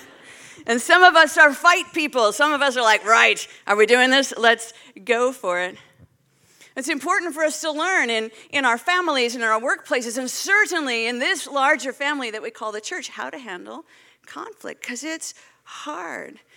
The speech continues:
I myself am more of a passive-aggressive type person, just telling you ahead of time. I had an, <laughs> I was in a therapeutic program when I was twenty,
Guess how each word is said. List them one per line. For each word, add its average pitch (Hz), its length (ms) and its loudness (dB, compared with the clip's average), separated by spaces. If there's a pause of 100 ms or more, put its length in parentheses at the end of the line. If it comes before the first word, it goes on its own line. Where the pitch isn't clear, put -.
(140)
I 247 200 -4
myself 277 600 -4
am 233 220 -4
more 233 160 -2
of 240 100 -4
a 233 60 -4
passive-aggressive 240 880 -6
type - 280 -12
person, 233 500 -10 (160)
just - 220 -16
telling 202 180 -14
you 233 100 -14
ahead 214 160 -12
of 208 80 -14
time. 220 200 -8 (360)
I 254 120 2
had 277 160 6
an, 262 120 0 (260)
<laughs> - 260 -20
I 262 100 6
was 277 160 -2
in 330 140 0
a 320 80 2
therapeutic 311 600 0
program 277 360 0
when 262 100 -2
I 247 60 2
was 233 200 -4
twenty, 269 600 -4